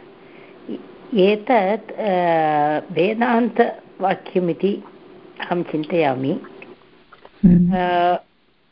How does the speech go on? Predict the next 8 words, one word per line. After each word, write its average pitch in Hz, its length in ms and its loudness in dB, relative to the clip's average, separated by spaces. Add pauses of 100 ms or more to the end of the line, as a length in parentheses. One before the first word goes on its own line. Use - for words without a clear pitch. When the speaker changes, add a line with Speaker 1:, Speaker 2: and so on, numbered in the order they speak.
(1200)
Speaker 1:
ब-, 196 640 2 (1800)
किमपि 269 420 0
वयं 226 440 0
भोक्तुं 226 720 -4
न, 226 140 -4 (1200)
न 208 40 -2
इच्छामः, 185 1080 0
अ, 175 40 -10